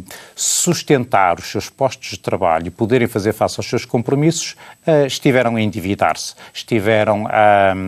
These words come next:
a contrair dívida para poder pagar salários, poder pagar a fornecedores, e isso, eh, tem consequências a prazo. Ehm, é uma, é uma fase que as empresas vão atravessar,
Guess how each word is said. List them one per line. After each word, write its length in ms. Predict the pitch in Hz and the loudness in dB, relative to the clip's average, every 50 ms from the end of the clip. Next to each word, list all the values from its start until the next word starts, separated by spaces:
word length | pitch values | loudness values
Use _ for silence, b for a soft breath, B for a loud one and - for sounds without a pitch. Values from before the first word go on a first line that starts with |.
| 92 92 98 - - | -6 -6 -8 -8 -8
a 60 | 104 | -8
contrair 520 | - - 117 107 - 113 107 104 101 95 87 | -4 -2 -4 -2 0 0 0 0 0 0 -2
dívida 520 | 92 92 139 156 147 160 180 160 202 196 B B B B _ | -2 0 2 2 2 2 2 2 0 -2 B B B B _
para 120 | - 107 | -2 -2
poder 260 | - - 110 92 101 - | -2 0 0 -2 0 0
pagar 360 | - 107 90 98 95 90 87 | 0 0 2 2 2 2 0
salários, 600 | - - - 92 95 123 147 170 165 160 - - | -2 -4 -2 0 4 4 4 4 2 0 -6 -8
poder 240 | - - 113 92 95 | -8 -6 -4 -4 -4
pagar 280 | - 110 98 95 95 90 | -2 -2 -2 0 -2 -2
a 40 | |
fornecedores, 840 | 95 - - - 90 92 - - - 110 135 151 170 165 - - B B B B B B B - | -4 -4 -6 -6 -6 -6 -8 -8 -2 2 4 4 4 2 0 -8 B B B B B B B -4
e 220 | 135 127 135 160 | -2 0 2 2
isso, 380 | 175 - - - - 202 196 - | 2 2 0 -2 -4 -6 -4 -2
eh, 280 | - 170 165 160 160 151 | 2 4 4 4 4 2
tem 220 | - - 160 147 | 2 0 -2 -2
consequências 640 | 139 - 156 143 - - - 160 151 - - 156 139 | -2 -2 -4 -4 -4 -4 -2 -2 -2 -2 -2 -2 -2
a 60 | 156 | -2
prazo. 500 | 151 - 143 123 98 98 92 - - - B B B B B B B B - | 0 2 2 2 2 2 0 -2 -8 -14 B B B B B B B B -4
Ehm, 520 | 117 110 104 104 98 101 104 117 - - - - _ _ _ _ - | -2 -2 0 -2 -2 -4 -6 -8 -10 -12 -16 -18 _ _ _ _ -4
é 240 | 139 135 131 131 | 0 2 2 4
uma, 460 | 131 131 127 120 120 117 117 110 107 107 104 104 110 139 - - | 2 2 4 4 4 6 6 4 2 2 0 -2 -4 -6 -6 -4
é 80 | 143 127 | -2 0
uma 140 | 131 123 | 2 2
fase 640 | - - - 127 113 107 98 92 90 87 85 - - | 0 0 0 2 4 4 4 2 2 0 -4 -10 -6
que 100 | - - | -4 -2
as 140 | 107 85 92 | -2 -2 -2
empresas 420 | 104 - - 113 104 90 92 90 | -4 -4 -2 -2 -2 -2 -2 -4
vão 320 | 82 95 101 101 101 98 98 | -4 -4 -4 -4 -2 -2 -4
atravessar, 760 | - - 98 - - 104 98 - - - 135 147 180 196 | -4 -6 -6 -4 -2 -2 -2 -4 -2 0 2 2 2 0